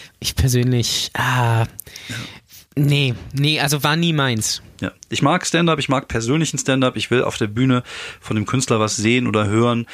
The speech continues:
Speaker 2: wo ich das Gefühl hab, das ist was, was er selber erlebt hat oder das ist seine Sicht der Dinge.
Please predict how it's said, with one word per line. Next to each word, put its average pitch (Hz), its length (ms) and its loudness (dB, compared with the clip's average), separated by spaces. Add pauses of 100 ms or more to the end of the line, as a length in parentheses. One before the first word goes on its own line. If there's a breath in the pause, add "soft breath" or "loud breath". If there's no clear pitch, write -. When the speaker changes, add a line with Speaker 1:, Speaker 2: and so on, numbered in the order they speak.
(240 loud breath)
Speaker 2:
wo 113 120 -2
ich 117 80 -4
das - 160 -4
Gefühl 123 400 0
hab, - 360 -2
das 98 140 -2
ist 113 180 -4
was, 113 120 -4
was 113 180 0
er 95 220 2
selber 107 260 2
erlebt 98 360 0
hat 123 140 -2
oder 107 180 -2
das 101 180 -2
ist 113 140 0
seine 101 200 -2
Sicht 101 320 -2
der 104 80 0
Dinge. 127 320 2